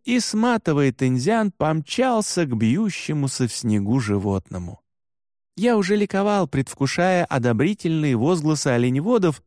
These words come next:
как вдруг услышал за своей спиной хохот. Анатолий с Виктором, бросив арканы, сидели на снегу и покатывались от смеха. Подбежавший Сергей, увидев меня, тоже захохотал.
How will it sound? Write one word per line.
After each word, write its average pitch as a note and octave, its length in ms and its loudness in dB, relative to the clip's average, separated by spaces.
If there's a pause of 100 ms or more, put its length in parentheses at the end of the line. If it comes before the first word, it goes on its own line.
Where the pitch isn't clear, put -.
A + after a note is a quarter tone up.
как F#3+ 200 0
вдруг G3 380 -2
услышал G3+ 520 0
за C#3+ 160 2
своей C#3 420 0
спиной D#3 600 -2 (460)
хохот. - 680 -4 (1040)
Анатолий G#3+ 500 0
с - 140 -4
Виктором, F#3 600 0
бросив G#3 460 0
арканы, G3 520 2
сидели F#3+ 380 0
на C3 140 2
снегу C3 680 0 (180)
и A#3 200 2
покатывались A#2 1000 0
от G2 140 0
смеха. G2 600 -4 (760)
Подбежавший E3+ 600 2
Сергей, D3+ 500 2
увидев C#3 440 2
меня, D#3 340 2
тоже B2 340 2
захохотал. G2+ 960 -4